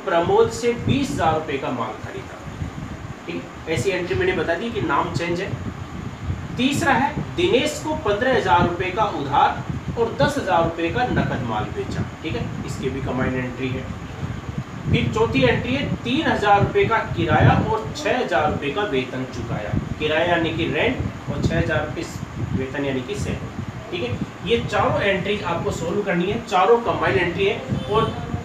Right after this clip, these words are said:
ये चारों एंट्री के जैसे मैंने केवल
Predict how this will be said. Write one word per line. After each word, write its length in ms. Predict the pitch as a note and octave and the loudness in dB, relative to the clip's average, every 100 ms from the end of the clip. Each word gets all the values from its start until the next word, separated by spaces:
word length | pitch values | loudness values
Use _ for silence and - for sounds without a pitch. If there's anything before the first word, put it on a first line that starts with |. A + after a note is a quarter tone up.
| - - | -6 -4
ये 140 | A#3 | -2
चारों 340 | A3 G3+ C#4+ | 2 4 4
एंट्री 320 | C4 - - A3 | 4 2 -2 -2
के 120 | B3 - | 0 2
जैसे 380 | G3+ - - - - | 2 2 0 -2 -2
मैंने 280 | E3+ G#3 G#3 - - - - | 0 2 2 0 -8 -8 -2
केवल 140 | G3+ | 0